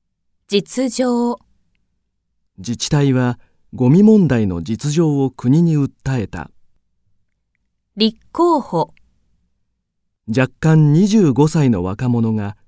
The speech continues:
Speaker 2: 選挙に立候補した。
Speaker 1: 申請。
Speaker 2: パスポートの更新を申請する。
Speaker 1: 該当。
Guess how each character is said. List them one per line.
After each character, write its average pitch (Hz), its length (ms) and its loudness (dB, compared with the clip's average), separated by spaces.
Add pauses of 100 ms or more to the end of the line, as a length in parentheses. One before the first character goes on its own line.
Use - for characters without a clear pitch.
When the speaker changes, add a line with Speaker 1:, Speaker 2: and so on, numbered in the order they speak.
(120)
Speaker 2:
選 220 260 2
挙 127 180 -4
に 92 160 -6
立 110 240 -8
候 226 160 2
補 110 160 -4
し - 140 -16
た。 85 160 -12 (1900)
Speaker 1:
申 277 380 -4
請。 262 560 -4 (1500)
Speaker 2:
パ 120 160 -6
ス - 160 -10
ポ 185 220 0
ー - 20 0
ト 151 140 2
の 117 140 0
更 139 260 -2
新 135 320 2
を 123 80 0
申 127 260 0
請 117 240 -4
す - 160 -16
る。 107 220 -10 (1300)
Speaker 1:
該 262 320 2
当。 254 520 -4